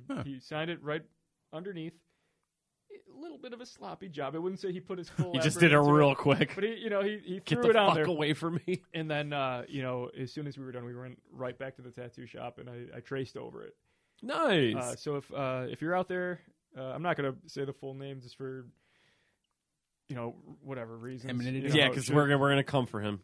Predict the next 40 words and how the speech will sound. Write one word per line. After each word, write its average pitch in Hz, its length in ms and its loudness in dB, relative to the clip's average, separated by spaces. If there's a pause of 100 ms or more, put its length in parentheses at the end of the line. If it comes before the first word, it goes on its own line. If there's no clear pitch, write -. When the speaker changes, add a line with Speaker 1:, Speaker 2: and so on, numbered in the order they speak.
(140)
Speaker 2:
But, 139 240 -6
uh, 139 180 -2
yeah, 139 200 0
you 147 100 0
know, 135 220 0 (540)
Chuck, 170 320 6
if 139 160 -6
you're 151 140 -2
out 170 160 2
there, 190 300 -4 (240)
uh, 131 200 -4
you 131 160 -8
got 143 200 -2
the 131 60 -10
best 135 280 -6
Bruce 139 200 -8
Campbell 127 300 -10
tattoo 123 460 -10
ever. 131 240 -14 (420)
Speaker 1:
There 160 100 -10
you 175 160 -8
go. 156 60 -6
Speaker 2:
So 101 120 -10
you 131 60 -20
got 127 80 -8
Speaker 3:
There 147 100 4
Speaker 2:
a 208 80 4
Speaker 3:
you 277 80 -4
go, 214 120 2
Speaker 2:
signature, 156 300 4
Speaker 3:
man. 180 80 2
Speaker 2:
you 156 60 0
got 143 140 0
a, 127 220 -6
a 120 40 -10
sweet 147 280 -6
Army 139 180 -4
of 131 60 -8
Darkness 147 300 -8
piece, 151 300 -14